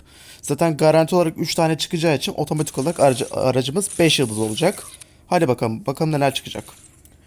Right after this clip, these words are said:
Scarlettera güzel. Viper A Seri dört tane. Viper A Seri dört tane daha,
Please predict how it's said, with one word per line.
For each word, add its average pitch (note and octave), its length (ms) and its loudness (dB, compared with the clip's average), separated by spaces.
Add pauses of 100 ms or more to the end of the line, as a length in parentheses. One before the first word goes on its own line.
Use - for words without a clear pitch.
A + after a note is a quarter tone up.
(240)
Scarlettera D#3+ 880 2 (120)
güzel. A#2+ 300 -4 (140)
Viper C3+ 340 2
A D#3 120 0
Seri D3+ 380 -4 (380)
dört B2 220 -4
tane. A#2+ 320 0 (300)
Viper B2+ 320 2
A D#3+ 120 2
Seri D#3 260 -4
dört D#3 180 0
tane C3 200 -2
daha, A#2 100 0